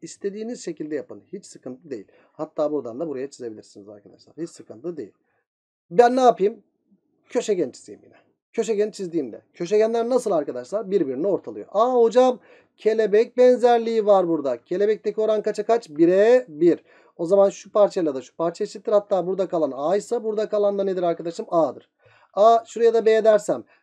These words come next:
benden A artı B gibi saçma bir alan isteniliyor. Şuraya baktığım zaman A artı B, hatta neresi oldu arkadaşlar? Şurası mı oldu? Evet. Bizden A artı B isteniliyor.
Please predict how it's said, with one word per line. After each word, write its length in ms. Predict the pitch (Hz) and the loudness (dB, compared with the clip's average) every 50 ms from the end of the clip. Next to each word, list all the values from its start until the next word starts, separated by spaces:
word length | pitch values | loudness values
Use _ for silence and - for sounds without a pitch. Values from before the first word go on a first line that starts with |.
| _ _ - | _ _ -2
benden 280 | 175 196 208 220 226 | 0 0 2 2 2
A 180 | 226 226 226 226 | 4 4 6 6
artı 220 | 226 226 226 208 | 6 4 4 4
B 160 | 214 226 226 233 | 4 6 6 4
gibi 180 | 214 220 214 | 2 -2 -4
saçma 360 | - 214 208 208 208 226 208 | 0 0 0 0 0 -2 2
bir 40 | 214 | 4
alan 200 | 220 214 214 214 | 4 4 4 2
isteniliyor. 500 | 208 - - 214 196 202 208 220 247 262 254 - | -2 -2 0 0 2 2 4 4 4 2 2 -2
Şuraya 300 | - - 196 208 208 202 | -8 -2 0 2 4 4
baktığım 340 | 208 202 208 - 214 214 196 | 2 2 0 0 -2 0 4
zaman 220 | 208 202 190 165 | 2 2 2 2
A 220 | 170 180 190 196 | 0 0 2 4
artı 200 | 202 196 196 185 | 2 2 2 2
B, 220 | 196 202 208 202 - - - _ _ _ - | 4 4 4 4 2 -2 -16 _ _ _ -6
hatta 400 | 165 180 170 - 214 202 196 175 | -6 -6 -2 2 4 4 4 4
neresi 380 | 165 170 196 220 233 202 - 214 | 2 2 2 4 2 2 2 0
oldu 200 | 196 180 170 170 | -2 0 0 0
arkadaşlar? 520 | 160 160 165 156 151 156 - - 214 220 - | -2 -2 -2 -4 -4 -4 -4 -6 -8 -8 -8
Şurası 500 | - - - - - 139 139 139 - 185 | -14 -20 -20 -14 -10 -8 -8 -8 -8 -6
mı 80 | 208 214 | -4 -2
oldu? 360 | 220 226 220 240 247 247 _ - | -2 -2 0 -2 -2 -2 _ -6
Evet. 280 | 160 151 139 123 - - | -4 -4 -4 -4 -8 -14
Bizden 640 | 151 143 139 135 131 131 127 165 165 151 160 208 226 | _ -20 -20 -20 -16 -10 -8 -8 -6 -2 0 0 2
A 240 | 226 220 208 196 190 | 2 2 4 4 2
artı 200 | 185 185 - 156 | 2 -2 -2 -2
B 120 | 170 180 196 | -2 -2 -2
isteniliyor. 560 | 202 - - 214 208 214 220 226 233 247 | -2 -6 -6 -6 -4 -2 0 0 0 0